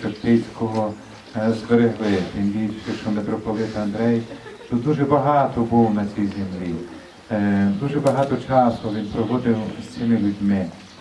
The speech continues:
Е, але знаємо, був час, коли старалися ім'я митрополита Андрея, м,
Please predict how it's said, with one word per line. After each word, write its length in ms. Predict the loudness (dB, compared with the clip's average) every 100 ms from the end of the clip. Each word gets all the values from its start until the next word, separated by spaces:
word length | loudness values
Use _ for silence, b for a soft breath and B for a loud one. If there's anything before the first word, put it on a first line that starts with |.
| -20 -20 -6
Е, 180 | -2 -2 -2 -4 -6
але 160 | -6 -4
знаємо, 460 | 2 4 4 2 2
був 280 | 2 0 0
час, 280 | 2 2 -2 -12 -16 -6
коли 380 | 0 4 4 2 -4 -6 -6 -10
старалися 600 | -2 2 2 2 0 -2 -2 -2
ім'я 280 | -4 0 4
митрополита 680 | 4 2 -2 0 0 0
Андрея, 540 | -2 -2 -2 0 0 -2 -6 -12 -18 -10 -10 -8 -2
м, 240 | 0 2